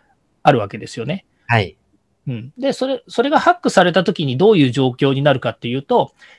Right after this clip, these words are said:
Speaker 1: 一般の人はハックされてること自体が気づかないわけですよ。
Speaker 2: うんうんうんうん。
Speaker 1: うん。だけれども、そこから先ほどエクアドルの件にあったように、個人情報ですよね。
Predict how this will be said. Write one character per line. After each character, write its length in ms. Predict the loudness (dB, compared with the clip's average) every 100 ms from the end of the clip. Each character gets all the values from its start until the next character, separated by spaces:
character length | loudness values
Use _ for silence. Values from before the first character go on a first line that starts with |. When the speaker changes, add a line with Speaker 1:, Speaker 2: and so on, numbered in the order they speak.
| -4
Speaker 1:
一 180 | -4 2
般 140 | 4
の 120 | 4 2
人 200 | 2 6
は 360 | 8 8 4 _
ハ 140 | -4 -2
ッ 20 |
ク 120 | 0
さ 120 | 2
れ 80 | 2
て 120 | 2
る 60 | 0
こ 120 | 0
と 80 | 0
自 100 | 2
体 160 | 0 0
が 120 | -2
気 100 | 0
づ 100 | 6
か 120 | 6
な 80 | 6
い 60 |
わ 100 | 2
け 100 | -2
で 80 | -4
す 120 | -6
よ。 120 | -16 -18 _ _ _ -2
Speaker 2:
う 40 |
ん 20 |
う 40 | 2
ん 20 |
う 20 |
ん 40 | 4
う 20 |
ん。 720 | 4 4 4 2 2 2 0
Speaker 1:
う 120 | -2 -4
ん。 40 | -2
だ 100 | 0
け 80 |
れ 80 | 0
ど 120 | -2
も、 260 | -2 0 0
そ 140 | -2
こ 100 | -4
か 140 | 0 2
ら 280 | 6 6 4
先 220 | -4 -2
ほ 140 | 0
ど 340 | 2 2 0 -4
エ 80 | -4
ク 100 | 2
ア 60 | 4
ド 80 | 4
ル 80 |
の 100 | 0
件 180 | -4 -4
に 100 | 0
あ 40 | -2
っ 80 |
た 100 | -2
よ 120 | -8 -6
う 60 |
に、 260 | -2 -2 -4 -10 0
個 120 | 4
人 180 | 6 4
情 180 | 6 4
報 140 | 2
で 100 | -6
す 120 | -10
よ 80 | -8
ね。 200 | -8 -8